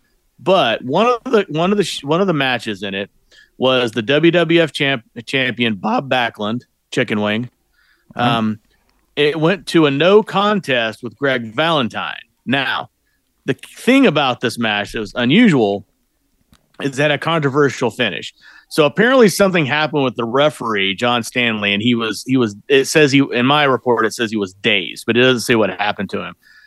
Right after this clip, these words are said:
Speaker 1: So he, instead of giving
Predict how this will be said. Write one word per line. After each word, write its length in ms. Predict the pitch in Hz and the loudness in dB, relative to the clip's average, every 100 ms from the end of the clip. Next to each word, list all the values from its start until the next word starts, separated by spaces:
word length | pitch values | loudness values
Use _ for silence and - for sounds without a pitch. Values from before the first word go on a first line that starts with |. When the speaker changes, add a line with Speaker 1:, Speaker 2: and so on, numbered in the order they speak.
| _ _ | _ _
Speaker 1:
So 420 | - 165 156 151 | -2 2 6 6
he, 520 | 143 135 170 175 175 - | 4 2 2 0 -4 -2
instead 360 | 147 - 190 | -2 4 6
of 220 | 220 202 - _ _ _ 135 117 | 8 6 2 _ _ _ -14 0
giving 680 | 156 165 160 151 147 139 | 2 4 4 4 2 -2